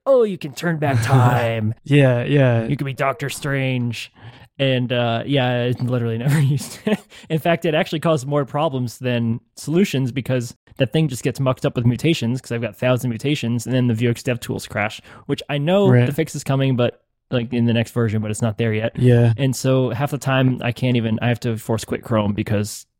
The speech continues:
Speaker 1: Vuex dev, Vue dev tools have crashed my browser. But
Speaker 2: Have you, have you tried the new ones, the new beta version?
Speaker 1: No, I, I should do that.
Speaker 2: I have. It performs much, much nicer, but it's a little buggy still.
Speaker 1: Okay.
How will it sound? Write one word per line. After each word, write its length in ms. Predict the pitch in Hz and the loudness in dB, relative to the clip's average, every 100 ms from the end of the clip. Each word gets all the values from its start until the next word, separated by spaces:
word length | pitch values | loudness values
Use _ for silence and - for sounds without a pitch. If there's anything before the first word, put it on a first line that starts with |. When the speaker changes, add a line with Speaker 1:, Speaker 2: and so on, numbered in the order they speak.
| - | -2
Speaker 1:
Vuex 380 | 117 104 117 | 0 0 -2
dev, 240 | - 92 - _ - | -6 -8 -10 _ -10
Vue 200 | 120 117 | 0 2
dev 180 | 101 104 | 0 -4
tools 320 | 113 107 113 | -4 -4 -4
have 220 | - - - - _ _ 180 | -6 -6 -10 -16 _ _ -8
crashed 360 | - - - - | -4 -4 -6 -10
my 60 | |
browser. 320 | - - - 71 | -10 -10 -10 -12
But 120 | - _ | -14 _
Speaker 2:
Have 200 | 156 151 | 2 4
you, 200 | 156 151 | 6 4
have 180 | 139 135 | 6 4
you 60 | |
tried 320 | - 135 135 | 4 4 4
the 80 | 143 | 4
new 180 | 147 151 | 6 6
ones, 260 | 170 175 151 | 6 4 2
the 100 | 127 | 4
new 160 | 135 | 4
beta 320 | 131 135 147 | 6 4 4
version? 360 | 147 156 170 170 - - | 4 4 4 0 -4 -2
Speaker 1:
No, 240 | 117 107 | 2 4
I, 260 | 98 - 104 | 2 0 -4
I 20 | |
should 260 | 101 101 107 _ - - | -4 -6 -8 _ -20 -6
do 80 | 98 | 0
that. 140 | 95 - | 0 2
Speaker 2:
I 80 | 131 | 2
have. 480 | 127 131 151 - - | 6 6 4 0 2
It 420 | 139 139 - - | 2 2 -12 0
performs 460 | 135 - 139 135 117 | 2 4 4 4 4
much, 280 | 120 123 | 4 2
much 260 | 120 117 - | 2 0 0
nicer, 380 | 117 113 139 131 | 0 2 2 4
but 320 | 127 113 - - | 4 2 0 -6
it's 380 | - 120 - 147 - - | -4 -4 -4 -10 -12 -2
a 20 | |
little 160 | 123 113 | 0 2
buggy 280 | 110 107 | 2 0
still. 380 | 104 120 113 107 _ - 113 | 0 0 0 -2 _ 2 4
Speaker 1:
Okay. 160 | 104 | 4